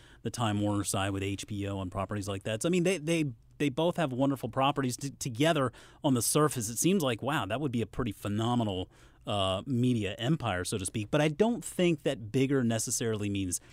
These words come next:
better in every case. I mean, honestly, like, I, I, I don't think, I, I, this doesn't make sense to me. If these two join forces, I mean, this is like, I mean, this is like a modern day reality T V version of, like, Hannity and Combs. I mean, these two guys are <laughs> opposite ends of the spectrum, right? I mean, Bukes and, and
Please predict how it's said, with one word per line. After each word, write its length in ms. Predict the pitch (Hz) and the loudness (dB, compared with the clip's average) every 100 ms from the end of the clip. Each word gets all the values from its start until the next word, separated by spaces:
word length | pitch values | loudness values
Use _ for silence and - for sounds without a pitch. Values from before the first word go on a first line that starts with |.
| - - | -20 -16
better 440 | 92 87 143 120 | -4 2 4 4
in 100 | 95 | 2
every 160 | 101 92 | 0 -2
case. 300 | - 131 123 | 0 0 2
I 20 | |
mean, 140 | 127 143 | 2 2
honestly, 540 | - 175 185 - 131 117 - - - | 4 4 4 2 0 0 -6 -20 -2
like, 140 | 123 135 | -2 0
I, 100 | 151 - | -2 0
I, 140 | 175 151 | 0 0
I 100 | 160 | 2
don't 180 | 196 156 | 2 0
think, 320 | - 170 156 | 2 4 4
I, 120 | 156 160 | -2 -4
I, 140 | 156 | -2
this 180 | 143 156 | 0 0
doesn't 260 | - 156 123 | 0 0 2
make 140 | 110 | 0
sense 220 | - 131 120 | 0 -2 -2
to 60 | 120 | -2
me. 100 | 107 | -2
If 80 | |
these 180 | - 196 | 0 -4
two 160 | - 185 | -2 -2
join 300 | 135 147 123 | 4 4 4
forces, 420 | - 160 156 110 | 2 0 0 0
I 40 | |
mean, 140 | 117 123 | 0 2
this 160 | 196 | 2
is 140 | 220 190 | 2 2
like, 280 | 175 139 - - - - - | 2 2 -4 -20 -20 -20 -6
I 80 | 143 | 2
mean, 120 | 165 | 4
this 140 | 175 - | 6 4
is 120 | 196 | 2
like 160 | 165 147 | 0 2
a 40 | |
modern 440 | 139 139 143 147 127 | 4 6 6 4 4
day 460 | 131 127 123 131 - | 4 4 2 0 -2
reality 640 | 139 120 117 131 131 113 | -2 0 2 2 0 -2
T 240 | 104 135 | -4 -2
V 200 | 120 135 | 0 2
version 280 | 113 107 98 | 2 0 0
of, 60 | 98 | 0
like, 180 | 98 95 | -2 -2
Hannity 320 | 127 120 107 | -4 -2 -2
and 100 | 98 | -2
Combs. 300 | - 165 104 | 0 0 0
I 20 | |
mean, 80 | 117 | 2
these 140 | 170 | 0
two 120 | - 269 | 0 0
guys 320 | 185 147 110 | 2 0 -2
are 100 | 101 - - | -4 -8 -10
<laughs> 220 | - - | -12 0
opposite 400 | 190 202 180 151 | 2 4 4 6
ends 160 | 160 143 | 6 6
of 60 | |
the 40 | 95 | 2
spectrum, 500 | - 180 - - 92 | -4 -4 -6 -8 -4
right? 200 | 92 107 | -2 2
I 20 | |
mean, 180 | 143 107 | 4 4
Bukes 380 | 107 175 208 165 | 2 0 0 -2
and, 320 | 123 107 120 | 0 -2 -2
and 220 | 110 104 | -4 -4